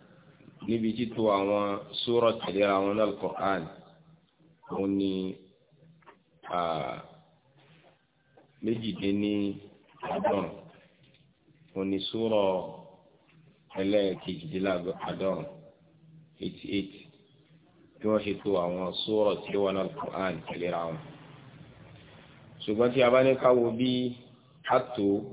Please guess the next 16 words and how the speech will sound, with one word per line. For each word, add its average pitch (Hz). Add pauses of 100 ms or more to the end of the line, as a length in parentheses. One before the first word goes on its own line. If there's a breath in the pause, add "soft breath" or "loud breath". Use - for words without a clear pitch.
(300)
àbí 98
ká 120
wo 117
bí 120
àwọn, 104
àwọn 104
súrà 120
ti, 107 (120)
wọ́n 117
ṣe 107
sọ̀kalẹ̀, 98 (1500)
bí 110
wọ́n 113
ṣe 104
sọ̀kalẹ̀ 95 (680)
sí, 104